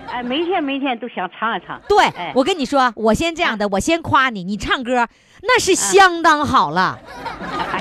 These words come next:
Speaker 1: 相当。
Speaker 2: 相当好，
Speaker 1: 谢谢
Speaker 2: 所以哈，
Speaker 1: 谢谢啊。
Speaker 2: 你，你要想，你要想这个歌能唱上去，气儿能喘过来，有一个绝招，
Speaker 1: 哎。
Speaker 2: 你每天至少唱个两三首歌。
Speaker 1: 哎。嗯哼哼。
Speaker 2: 你就自己唱，
Speaker 1: 哎。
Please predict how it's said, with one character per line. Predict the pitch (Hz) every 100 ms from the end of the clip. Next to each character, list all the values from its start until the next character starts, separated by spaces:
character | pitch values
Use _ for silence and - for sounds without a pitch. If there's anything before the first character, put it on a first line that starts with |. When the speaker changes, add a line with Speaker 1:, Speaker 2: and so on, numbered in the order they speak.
| -
Speaker 1:
相 | 240 294
当。 | 294 - 605 -
Speaker 2:
相 | - 466 440
当 | 381 359
好， | 302 165 - -
Speaker 1:
谢 |
谢 | 370
Speaker 2:
所 | 415
以 | 440 285
哈， | 277 285 262
Speaker 1:
谢 |
谢 | 254
啊。 | 214 285
Speaker 2:
你， | 302 302
你 | 285 320
要 | 427
想， | 359 277 214 226
你 | 254
要 | 349 403
想 | 294 240
这 | 262
个 | 339
歌 | 233 302 330 320 302 -
能 | 254 359
唱 | - 466 427
上 | 254 220
去， | 196 214
气 | - - 480
儿 | 427
能 | 285 392
喘 | - 262 180 170
过 | 311
来， | 247 185 - _
有 | 226 226
一 | 202
个 | 311
绝 | 240 202 277
招， | 269 254
Speaker 1:
哎。 | 254 _ -
Speaker 2:
你 | 403 466
每 | 349 208
天 | 185 359 392
至 | 392 480 523
少 | 302 196
唱 | - 403 349
个 | 254
两 | 233 151
三 | 277 277
首 | 269 202
歌。 | 127 202 185
Speaker 1:
哎。 | 180 _ _ _ _
嗯 | - 196
哼 | 214 196
哼。 | 208 185 170
Speaker 2:
你 |
就 | 196 392
自 | 523 539
己 | 247
唱， | -
Speaker 1:
哎。 | 277